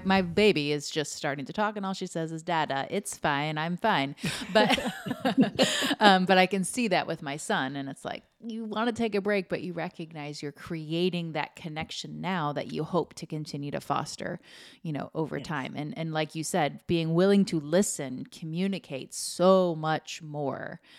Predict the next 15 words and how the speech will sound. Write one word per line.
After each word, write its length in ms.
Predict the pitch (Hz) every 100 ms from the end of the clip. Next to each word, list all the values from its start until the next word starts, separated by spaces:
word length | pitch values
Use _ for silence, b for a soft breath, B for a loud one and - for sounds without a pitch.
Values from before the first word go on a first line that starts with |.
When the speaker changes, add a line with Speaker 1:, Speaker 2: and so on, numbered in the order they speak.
| B B
Speaker 1:
um, 240 | - 151 -
that 160 | 156
they, 220 | 180 165 -
you 200 | 170 175
value 360 | 160 185 190
them. 260 | - - 175 - b b b _ _ _ _
What 220 | - 202 220
are 60 |
some 180 | 240 180
practical, 760 | - - 190 180 - 196 185 175
tangible 640 | - 175 175 175 160 156
things 440 | - 151 175 160
that 180 | - 151
you 300 | 160 156 175
did 460 | 165 151 139 147